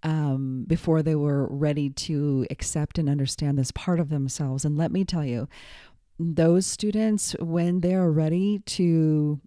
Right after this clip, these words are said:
understand this part of themselves, I cannot express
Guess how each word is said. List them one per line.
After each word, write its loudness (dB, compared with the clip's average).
understand 0
this -2
part -4
of -2
themselves, 0
I -2
cannot -4
express -4